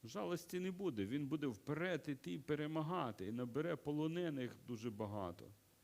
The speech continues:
подібно як піску. Наступний. І він галузку з царів, і він глузує з царів,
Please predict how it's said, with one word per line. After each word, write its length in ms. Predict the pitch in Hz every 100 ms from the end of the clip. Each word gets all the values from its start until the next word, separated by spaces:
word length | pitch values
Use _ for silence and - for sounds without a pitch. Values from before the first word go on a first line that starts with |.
| - - - -
подібно 400 | 127 131 160 143
як 200 | 139 -
піску. 580 | - - - 156 120 82 - - - - - - - - - - - - - - _ - - _ _ _ - - - _ - _ _ _ - - - _ _ - - _ - - - - - - - - - - - -
Наступний. 640 | 110 101 - 131 127 - 160 - - - - - - - - - - - _ _ _ - - - - - -
І 160 | 139
він 280 | 123 196 180
галузку 720 | 131 139 143 190 214 - 143
з 120 | 117
царів, 580 | - 139 123 156 175 135 - -
і 160 | 147
він 220 | 131 160
глузує 520 | 139 156 135 190 180 131
з 180 | -
царів, 560 | - 143 175 143 110 131